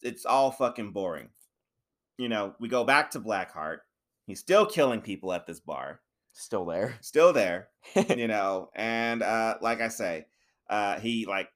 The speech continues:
Speaker 1: is sneaking up against this woman who thinks that she's able to get free. She's not able to get free. Um, she, he kills her. And then,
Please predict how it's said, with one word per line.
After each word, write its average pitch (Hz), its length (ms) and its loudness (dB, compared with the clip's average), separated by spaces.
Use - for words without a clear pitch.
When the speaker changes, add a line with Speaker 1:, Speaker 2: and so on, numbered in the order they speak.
Speaker 1:
is 98 180 -8
sneaking 123 380 -6
up 120 140 -4
against 113 280 -6
this 98 200 -10
woman 120 360 -6
who 104 180 -10
thinks 110 240 -8
that 95 100 -10
she's 107 160 -12
able 104 200 -4
to 98 80 -8
get 104 220 -4
free. 117 380 -4
She's 113 160 -12
not 107 120 -4
able 92 220 -2
to 92 60 -8
get 82 240 -8
free. 78 320 -12
Um, 82 520 -4
she, - 320 -10
he 104 180 -6
kills 90 320 -2
her. 90 220 -6
And 113 120 -2
then, 110 360 2